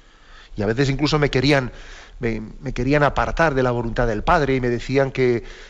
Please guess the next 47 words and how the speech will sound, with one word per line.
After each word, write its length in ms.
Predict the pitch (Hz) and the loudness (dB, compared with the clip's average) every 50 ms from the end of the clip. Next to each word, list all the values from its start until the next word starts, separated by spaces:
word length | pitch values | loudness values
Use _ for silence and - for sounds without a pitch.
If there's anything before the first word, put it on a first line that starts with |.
| - | -12
que 120 | - - 123 | -6 -4 -2
la 120 | 113 104 | -2 0
cruz 260 | - 147 147 147 117 | 0 0 0 0 0
no 100 | 123 127 | 0 2
era 160 | 127 127 113 - | 2 2 2 0
para 180 | 117 101 101 | -2 -4 -2
mí, 220 | 110 156 190 180 147 | -2 0 0 0 0
y 40 | |
me 120 | 131 127 113 | 0 -2 -2
querían 220 | 123 127 143 147 | 0 0 2 2
apartar 320 | 143 - 135 - - 135 123 | 2 2 0 0 2 0 0
del 80 | 117 | 2
camino. 260 | - 123 135 180 180 | 0 0 0 0 -2
Es 100 | - 165 | -4 -4
que 100 | - - | 0 2
a 40 | 151 | 2
veces, 340 | 127 120 123 - 226 220 180 | 2 2 2 2 2 0 2
claro, 260 | - - 175 240 - | 0 0 0 0 -2
es 120 | 104 - - | -2 -4 -4
que 140 | - 113 | -4 -4
casarse 840 | - - - - - 139 139 131 - 175 165 160 165 165 156 147 143 - | -2 -2 -4 0 0 0 0 2 0 0 0 0 -2 -2 -4 -4 -6 -4
con, 280 | - 135 147 147 139 - - - - - - - - - | -2 -2 -2 -2 -2 -4 -6 -10 -12 -14 -16 -16 -8 -4
con 140 | - 135 | -2 0
vosotros 400 | 131 143 117 147 143 170 165 170 | 0 2 0 0 0 0 0 0
es 80 | 202 202 | 0 -2
bastante 320 | 220 190 - 160 127 120 | -2 0 0 0 0 0
complicado, 720 | 113 - 120 113 107 98 95 - - - 180 208 151 107 92 | 0 0 -2 0 0 0 0 0 2 2 2 2 2 -2 -4
¿no? 160 | 156 208 - - - - - - - - | -4 -4 -2 -2 -4 -4 -4 -8 -6 -4
Me 100 | 123 120 | -2 -2
imagino 360 | 117 107 92 - 135 147 160 | -2 -2 0 2 2 2 2
que 100 | 156 170 | 0 0
Jesucristo 440 | - 165 139 143 139 151 - - - | -2 0 0 0 -2 -2 -2 0 0
nos 140 | 190 160 120 | 0 0 0
diría 360 | 113 117 113 120 117 107 139 | 0 2 2 2 2 4 2
eso, 320 | 160 - - 110 98 87 - - - - | 2 0 -2 -4 -6 -8 -10 -12 -12 -8
¿eh? 120 | - 90 135 | -6 -6 -6
No-, 220 | - 117 113 - | -4 -4 -4 -4
nos 200 | - 110 113 104 | -4 -4 -4 -2
dirá 260 | 98 117 123 113 107 | -2 0 0 0 0
eso, 240 | 143 147 - 135 120 | 0 0 0 -2 -2
que 100 | - 104 | -2 -4
también 240 | - 92 104 131 127 | -2 -2 0 0 0
su 160 | - 151 143 | 0 0 2
matrimonio 600 | 143 143 139 143 143 139 143 143 139 139 143 143 - - - - - - - - - | 2 2 2 2 0 2 2 2 2 2 0 0 -2 -10 -16 -16 -18 -18 -18 -10 -2
con 140 | - 135 135 | 0 2 2
la 60 | 139 | 2
Iglesia, 500 | 139 135 135 135 - - 127 135 139 | 2 2 2 2 2 2 2 2 2